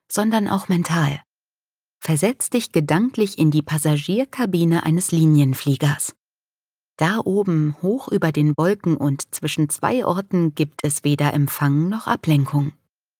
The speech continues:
Keine sozialen Medien, keine Anrufe, kein Streaming. Du bist völlig allein mit dir und deiner Zeit.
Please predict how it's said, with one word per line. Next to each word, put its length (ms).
Keine 380
sozialen 560
Medien, 600
keine 340
Anrufe, 720
kein 240
Streaming. 600
Du 120
bist 300
völlig 460
allein 400
mit 360
dir 260
und 340
deiner 320
Zeit. 440